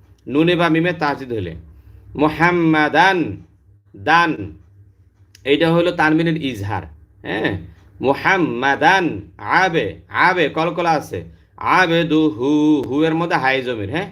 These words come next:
এক আলিফ টান। ওয়া রাসূলুহু, তাহলে কয়টা ধাপ দিলাম? এক, দুই, তিন, তিন, চারটা।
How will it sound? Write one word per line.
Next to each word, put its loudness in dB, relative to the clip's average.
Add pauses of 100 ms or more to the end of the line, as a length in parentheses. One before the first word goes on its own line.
(240)
এক -6
আলিফ -4
টান। -10 (420)
ওয়া 4
রাসূলুহু, 2 (540)
তাহলে -2
কয়টা 0
ধাপ 0
দিলাম? 2
এক, 0 (160)
দুই, -4 (100)
তিন, -2 (520)
তিন, 0 (220)
চারটা। -8